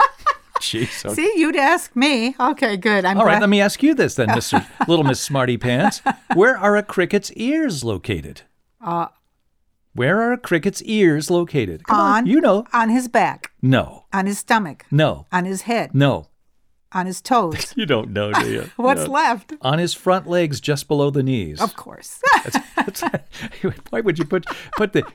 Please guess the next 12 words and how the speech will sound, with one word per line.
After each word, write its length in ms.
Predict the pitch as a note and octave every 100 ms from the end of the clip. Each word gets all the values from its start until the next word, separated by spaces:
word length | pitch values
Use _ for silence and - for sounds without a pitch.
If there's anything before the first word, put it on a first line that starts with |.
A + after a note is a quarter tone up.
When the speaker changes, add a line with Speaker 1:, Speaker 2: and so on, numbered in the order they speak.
| -
Speaker 1:
God 340 | D3+ A3+ G#3+
put 180 | A3+ A3
the 180 | G3+ -
ears 400 | E3 F3 F3 F3
of 160 | - C3+
the 100 | C3+
cricket 540 | - D#3 C#3+ - _
just 360 | - B2+ D#3 -
below 280 | D3 C#3 C3
its 220 | - -
knees. 580 | A#2+ C3+ A#2 - - -
Speaker 2:
<laughs> 60 | -